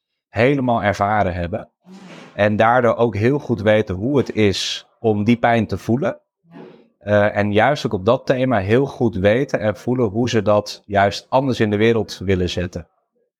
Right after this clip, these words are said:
Want dat is uiteindelijk wel, ze, de, het zijn mensen die gewoon met een bepaalde letterlijke zielsbestemming hier komen. En op dat thema, op die bestemming, heel veel licht en liefde proberen te brengen. Of in ieder geval brengen.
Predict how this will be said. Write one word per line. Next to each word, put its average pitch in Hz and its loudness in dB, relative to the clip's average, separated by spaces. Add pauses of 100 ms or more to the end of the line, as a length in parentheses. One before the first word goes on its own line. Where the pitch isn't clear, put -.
(160)
Want 98 -4
dat 113 0
is 117 0
uiteindelijk 104 2
wel, 113 2
ze, 95 -2
de, 107 -4
het - -18
zijn 120 -2 (500)
mensen 107 -2
die 113 2
gewoon 113 -2
met 113 0
een 110 0
bepaalde 104 0
letterlijke 110 0
zielsbestemming 101 -2
hier 92 -2
komen. 90 -8
En 98 -2 (760)
op 147 -2
dat 147 0
thema, 156 -2
op 107 -6
die 135 2
bestemming, 151 -4 (240)
heel 127 2
veel 131 -2
licht 120 0
en 107 2
liefde 120 -2
proberen 123 0
te 123 -6
brengen. 123 -2 (180)
Of 101 -6
in 107 0
ieder 113 2
geval 98 -2
brengen. 143 -2